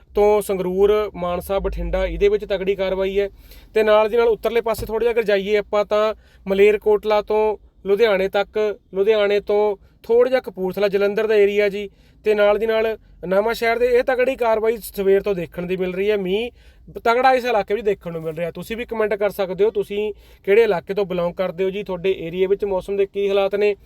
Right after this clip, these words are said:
ਅਗਰ ਚੈਨਲ 'ਤੇ ਨਵੇਂ ਹੋ, ਪਹਿਲੀ ਵਾਰੀ ਵੀਡੀਓ ਦੇਖ ਰਹੇ ਹੋ, ਤਾਂ ਕਿਰਪਾ ਕਰਕੇ ਚੈਨਲ ਸਬਸਕ੍ਰਾਈਬ ਕਰੋ ਤਾਂ ਕਿ ਮੌਸਮ ਦੀ ਕੋਈ ਵੀ ਜਾਣਕਾਰੀ ਤੁਹਾਡੇ ਵੱਲੋਂ ਮਿਸ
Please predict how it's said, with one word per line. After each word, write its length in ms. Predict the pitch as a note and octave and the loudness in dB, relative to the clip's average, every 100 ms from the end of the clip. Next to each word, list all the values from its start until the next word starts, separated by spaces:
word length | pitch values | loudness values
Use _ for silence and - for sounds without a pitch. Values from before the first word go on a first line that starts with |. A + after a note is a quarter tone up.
| _ - - - | _ -20 -14 -4
ਅਗਰ 160 | G3+ B3 | 0 2
ਚੈਨਲ 200 | A#3+ A#3 | 2 2
'ਤੇ 140 | A#3+ | 0
ਨਵੇਂ 300 | A3+ G3+ G#3+ | 0 2 2
ਹੋ, 120 | A3 A3 | 2 2
ਪਹਿਲੀ 320 | G3 G3 A3 | -2 -2 -2
ਵਾਰੀ 200 | A3 A3 | -2 -2
ਵੀਡੀਓ 200 | G#3 A3+ | -2 -2
ਦੇਖ 300 | F#3+ F#3+ F#3+ | 0 0 0
ਰਹੇ 120 | G3+ | -2
ਹੋ, 80 | G3+ | -2
ਤਾਂ 120 | G#3+ | -4
ਕਿਰਪਾ 360 | G3+ F#3+ A#3 A#3 | -6 -4 0 2
ਕਰਕੇ 320 | A3 F#3+ G#3 | 0 -4 -6
ਚੈਨਲ 260 | G#3 G3 | -2 -2
ਸਬਸਕ੍ਰਾਈਬ 480 | F#3 F3 - F3+ F#3 | -4 -10 -8 -6 -4
ਕਰੋ 280 | G3+ G#3 A3+ - - - - | -2 -2 -2 -8 -20 -20 0
ਤਾਂ 160 | G#3+ | 0
ਕਿ 100 | G#3 | 2
ਮੌਸਮ 360 | A3+ G#3 G3+ A3+ | 2 2 0 -6
ਦੀ 80 | A3 | -2
ਕੋਈ 240 | A3 A#3+ | 0 0
ਵੀ 120 | C4 | -2
ਜਾਣਕਾਰੀ 440 | G#3+ G#3 F#3+ F#3+ G3+ | 0 0 0 -2 -2
ਤੁਹਾਡੇ 280 | G3 F3+ F#3 | -2 -4 -4
ਵੱਲੋਂ 260 | F#3+ G3+ | 0 0
ਮਿਸ 280 | F#3+ F3 | -2 -6